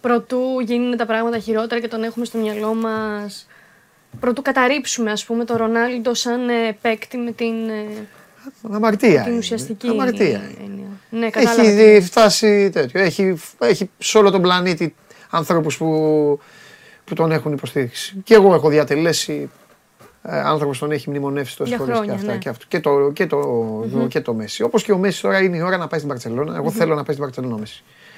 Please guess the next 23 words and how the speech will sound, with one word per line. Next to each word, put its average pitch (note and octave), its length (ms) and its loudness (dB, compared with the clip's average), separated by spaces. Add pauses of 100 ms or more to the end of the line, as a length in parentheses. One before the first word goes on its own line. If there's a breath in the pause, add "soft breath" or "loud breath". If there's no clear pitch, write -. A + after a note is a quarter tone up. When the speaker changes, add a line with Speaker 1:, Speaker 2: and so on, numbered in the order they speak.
(180 soft breath)
Speaker 2:
Και - 100 -12
να - 60 -8
φύγει. B2 280 -10
Να - 220 -20
παίξει B2+ 220 -10
ένα G#2+ 80 -16
χρόνο - 280 -16
και C#3 120 -20
να C3 100 -20
φύγει. - 140 -20 (540)
Δεν D3+ 120 -2
θέλω E3 120 2
να C#3 60 -2
πάει A#2 100 -8
στην - 120 -14
Αργεντινή. B3+ 360 -6
Speaker 1:
Ναι, B3+ 80 2
ναι, A#3+ 80 2
ναι. A3 100 -2
Speaker 2:
Να G#3 100 -6
πάει G3+ 100 -4
στην D3+ 120 0
Μπαρτσελώνα, D3+ 640 0